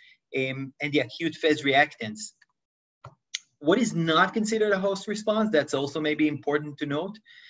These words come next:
So genetics, for example, is not considered as a host response. Microbiological testing is not considered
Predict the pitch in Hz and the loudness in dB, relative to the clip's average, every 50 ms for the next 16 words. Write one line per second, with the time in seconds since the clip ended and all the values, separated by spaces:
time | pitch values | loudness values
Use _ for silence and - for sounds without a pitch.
0 | - - - - _ - - 175 139 131 151 160 185 196 220 214 - 180 156 143 | -20 -20 -20 -20 _ -4 -2 0 2 4 4 4 4 2 0 -2 -2 -2 0 2
1 | 143 147 147 143 160 147 135 123 120 139 139 143 135 131 - 139 120 113 - 131 | 2 2 2 2 0 -2 -2 -2 0 0 0 0 0 -2 -4 -8 -8 -6 -4 -4
2 | 120 123 120 117 117 113 113 110 117 123 117 117 - 120 120 - - 151 135 117 | -2 -2 -2 -4 -4 -6 -8 -6 -8 -8 -8 -8 -10 -12 -8 -4 0 0 0 0
3 | 110 107 110 127 135 143 131 - 151 135 120 123 123 127 135 135 143 139 - - | 0 -2 -2 0 0 0 0 0 -2 0 2 2 2 4 4 4 2 2 0 -6
4 | - 123 - - 139 123 - - 147 139 131 - 123 113 117 135 135 131 131 127 | -8 -8 -6 -6 -6 -6 -4 -4 -4 -4 -4 -6 -8 -6 -2 0 0 0 0 -2
5 | - 123 117 - - 120 113 117 113 110 | -4 -8 -8 -6 -4 -4 -2 -2 -2 -4